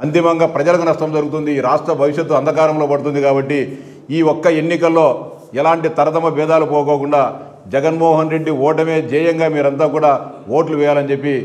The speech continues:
విజ్ఞప్తి చేస్తా ఉన్నా. అంతేకాకుండా ఇంకొక విషయం కూడా ఓటర్లు గమనించాలా, ప్రజాస్వామ్య భారతదేశంలో ఓటు హక్కు అనేది చాలా ముఖ్యం. జగన్మోహన్ రెడ్డి గారు కూడా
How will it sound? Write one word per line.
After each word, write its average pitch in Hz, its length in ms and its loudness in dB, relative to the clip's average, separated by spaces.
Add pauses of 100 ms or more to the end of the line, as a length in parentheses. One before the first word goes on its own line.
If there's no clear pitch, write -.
(260)
విజ్ఞప్తి 143 380 -4
చేస్తా 139 340 2
ఉన్నా. 151 400 -2 (420)
అంతేకాకుండా 151 680 2
ఇంకొక 151 220 -4
విషయం 156 300 -4
కూడా 151 220 0 (420)
ఓటర్లు 147 340 -2
గమనించాలా, 127 680 -2 (480)
ప్రజాస్వామ్య 160 580 0
భారతదేశంలో 151 1080 0
ఓటు 143 280 -2
హక్కు 156 160 -4
అనేది 147 560 -2 (260)
చాలా 135 160 0
ముఖ్యం. 127 500 -6 (520)
జగన్మోహన్ 165 560 0
రెడ్డి 165 180 -2
గారు 160 180 2
కూడా 165 420 0